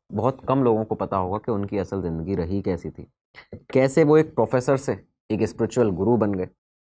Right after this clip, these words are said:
कैसे भारत में पहले उनका जो शिष्य थे, जो अंग्रेज़ थे, बाहर से आए फॉरेनर्स थे, वो लोग यहाँ उनके शिष्य बने। इसके बाद उन्हें भारत से अमेरिका क्यों जाना पड़ा,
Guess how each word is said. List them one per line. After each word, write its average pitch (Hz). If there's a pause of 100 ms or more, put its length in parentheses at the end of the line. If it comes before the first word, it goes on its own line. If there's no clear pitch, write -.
(420)
कैसे 135
भारत 123
में 143
पहले 120 (540)
उनका 113
जो 110
शिष्य 127
थे, 110 (360)
जो 95
अंग्रेज़ 98
थे, 98 (540)
बाहर 104
से 113
आए 101
फॉरेनर्स 101
थे, 101 (480)
वो 110
लोग 127
यहाँ 110
उनके 123
शिष्य 120
बने। 135
इसके -
बाद 127
उन्हें 131
भारत 110
से 120
अमेरिका 95
क्यों 120
जाना 101
पड़ा, 95